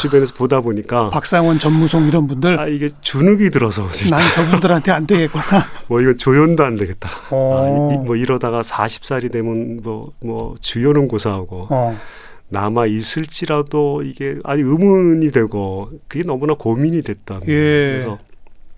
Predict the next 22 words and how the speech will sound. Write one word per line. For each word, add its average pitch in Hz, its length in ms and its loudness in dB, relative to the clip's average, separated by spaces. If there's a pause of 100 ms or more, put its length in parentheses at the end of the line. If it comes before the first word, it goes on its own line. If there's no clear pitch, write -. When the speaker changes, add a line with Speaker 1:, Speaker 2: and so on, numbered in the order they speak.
(1080)
Speaker 1:
아, 143 140 -14
Speaker 2:
겁을 196 300 4
먹으셨구나. 127 680 0
Speaker 1:
그런 110 920 -2
게 - 140 -6
있었던 - 360 -6
것 101 100 -8
같아요. 95 300 -10
Speaker 2:
<laughs> - 40 -18
그래서요? 233 280 2
Speaker 1:
재능도 127 460 2
별로 208 260 0
없었던 120 360 -2
것 135 80 -4
같-, 131 220 -8
같았고. - 380 -10
Speaker 2:
그, 214 160 4
그리고요. 151 360 0
예. 120 260 -6 (480)
Speaker 1:
음, 113 180 -4
그러다가 143 720 0 (240)
제 127 180 0